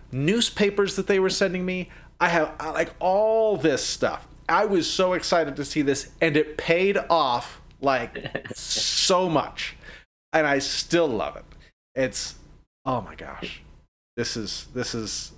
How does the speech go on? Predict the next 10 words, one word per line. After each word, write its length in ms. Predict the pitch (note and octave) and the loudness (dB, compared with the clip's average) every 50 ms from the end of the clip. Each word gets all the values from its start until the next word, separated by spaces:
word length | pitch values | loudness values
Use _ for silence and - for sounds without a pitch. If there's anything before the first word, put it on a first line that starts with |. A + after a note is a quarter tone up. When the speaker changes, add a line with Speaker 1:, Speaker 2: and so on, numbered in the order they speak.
| - - - _ - | -20 -20 -20 _ -6
Speaker 1:
so 240 | - - D3 C#3 | 0 2 2 2
good. 300 | C3+ C3 A#2+ A2+ A2 F#2+ | 2 2 0 0 0 0
This 200 | B2 C#3+ C#3+ C#3+ | 0 0 0 0
is 140 | D#3+ E3 D3 | 0 -2 0
my 300 | D#3+ D3+ C#3+ D3+ D#3 - - | 2 2 4 4 2 0 0
ultimate 640 | C#3+ C#3 D3+ D#3 D3+ - - C#3+ D3+ D3+ D3+ - - - - - - - - _ _ _ _ _ _ _ - | 2 2 2 2 0 -2 -2 2 2 2 0 -2 -8 -18 -20 -20 -20 -20 -20 _ _ _ _ _ _ _ -8
comic 480 | - - D3 C#3 C3+ C3+ B2+ - - | -2 0 0 2 2 0 -2 -2 -2
book 380 | - C3 B2 A#2 - - - - - - - _ _ _ _ _ _ _ _ _ - | 0 0 0 0 -2 -8 -18 -20 -20 -20 -20 _ _ _ _ _ _ _ _ _ -6
superhero 960 | - - D3 C3 - B2+ A#2 A2 - C3 A#2 A2+ A2 G#2+ G2+ G2+ G2+ - - - - - - - _ _ _ - | -2 0 0 0 2 0 0 0 0 0 0 2 2 0 -2 -2 -6 -8 -10 -16 -20 -20 -20 -20 _ _ _ -12
movie. 340 | G2+ F#2+ D#2+ D2 D2+ - - | -10 -10 -8 -8 -10 -12 -12